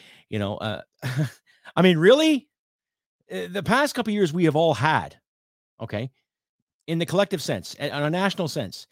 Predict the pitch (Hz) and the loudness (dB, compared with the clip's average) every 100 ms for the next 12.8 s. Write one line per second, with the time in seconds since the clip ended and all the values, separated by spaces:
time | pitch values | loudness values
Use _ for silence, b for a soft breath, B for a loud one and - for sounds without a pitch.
0 | B B B 110 247 302 262 226 - - | B B B -2 0 2 2 2 -2 -6
1 | 151 147 190 - 127 123 120 - 151 - | -2 -2 -4 -8 -8 -6 -6 -6 -6 -4
2 | 170 208 - - _ _ _ B B 120 | -6 -6 -10 -18 _ _ _ B B -2
3 | 123 113 117 104 113 151 151 151 120 107 | -2 -4 -8 -8 -8 -6 -4 -2 -2 -2
4 | 95 87 - 85 87 95 143 151 - B | -4 -8 -10 -10 -8 -6 -6 -8 -14 B
5 | B B 117 147 95 107 120 170 170 262 | B B -2 0 -2 -4 -6 -6 -8 -8
6 | - - - _ _ _ _ _ _ _ | -12 -16 -18 _ _ _ _ _ _ _
7 | _ _ _ _ 151 131 139 151 220 269 | _ _ _ _ -8 -4 -4 -2 -2 0
8 | 226 214 170 170 147 - B B B 139 | 2 2 0 -4 -4 -10 B B B -2
9 | 147 147 147 135 110 139 135 120 - 107 | 0 0 -4 -4 -4 -4 -4 -8 -6 -4
10 | 104 107 - 165 156 131 120 143 139 - | -4 -8 -4 -4 -4 -4 -2 -2 -2 -4
11 | 101 101 - 110 139 123 104 107 101 90 | -4 -6 -6 -4 -4 -4 -4 -6 -6 -6
12 | 98 113 90 - 80 - 82 | -6 -6 -8 -10 -14 -14 -18